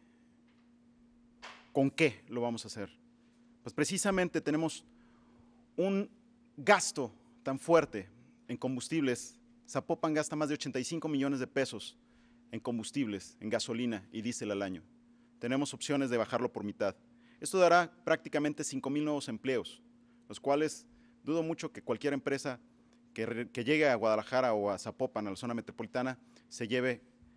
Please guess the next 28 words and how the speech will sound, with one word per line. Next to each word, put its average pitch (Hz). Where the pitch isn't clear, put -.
se, -
se -
lo 117
lleve 117
de 104
mano. 98
Sabemos 185
que -
el 165
ochenta 156
y 156
seis 190
por 196
ciento 190
de 123
las 131
empresas 156
a 131
nivel 139
nacional 131
son 139
micro 143
y 117
pequeñas 117
empresas. 104
Por 110
lo 123
tanto, 156